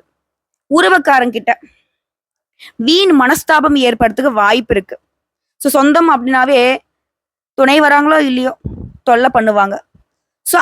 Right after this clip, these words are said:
அவங்களுடைய செயல்பாடுகள் இன்னைக்கு உங்களுக்கு கொஞ்சம் மன வருத்தத்தை ஏற்படுறதுக்கு வாய்ப்பு இருக்குன்னா பொறுமையை கடைப்பிடிங்க. பண்றதெல்லாம் அவங்க பண்ணிடுவாங்க, கடைசியில நம்ம மேல பழிய போட்டு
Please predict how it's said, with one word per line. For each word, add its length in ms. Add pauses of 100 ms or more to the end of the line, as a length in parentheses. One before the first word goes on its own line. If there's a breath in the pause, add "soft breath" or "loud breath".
(100)
அவங்களுடைய 440
செயல்பாடுகள் 680
இன்னைக்கு 380
உங்களுக்கு 420
கொஞ்சம் 520
மன 240
வருத்தத்தை 440
ஏற்படுறதுக்கு 540
வாய்ப்பு 220
இருக்குன்னா 360
பொறுமையை 340
கடைப்பிடிங்க. 500 (640 soft breath)
பண்றதெல்லாம் 380
அவங்க 160
பண்ணிடுவாங்க, 460
கடைசியில 400
நம்ம 160
மேல 160
பழிய 220
போட்டு 240